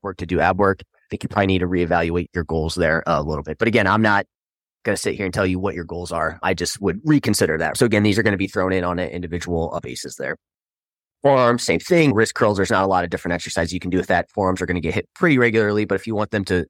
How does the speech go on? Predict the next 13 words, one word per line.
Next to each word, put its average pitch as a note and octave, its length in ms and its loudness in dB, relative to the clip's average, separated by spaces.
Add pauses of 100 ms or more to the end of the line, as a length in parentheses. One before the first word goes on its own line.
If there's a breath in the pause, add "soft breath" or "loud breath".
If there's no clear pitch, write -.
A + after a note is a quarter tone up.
specifically - 540 -4
grow, C3+ 240 4
you G#2 180 -2
should G2 340 0
hit F#2+ 240 -4 (300)
them F#2 120 -4
directly. D#2+ 440 -6 (240)
Same A2+ 160 2
thing G#2 140 2
with G2 140 0
traps F2+ 300 0
as D#2+ 80 -12
well. F2 220 -2